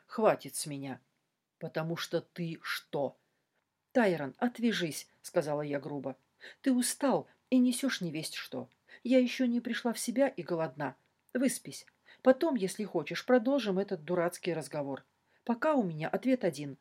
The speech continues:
Не знаю». И хлопнула дверью, покинув комнату.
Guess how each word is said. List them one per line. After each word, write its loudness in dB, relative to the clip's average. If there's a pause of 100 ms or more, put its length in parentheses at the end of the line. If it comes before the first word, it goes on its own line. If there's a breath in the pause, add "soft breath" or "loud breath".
(280)
Не 4
знаю». -2 (560)
И -10
хлопнула 0
дверью, 2 (260)
покинув -4
комнату. -10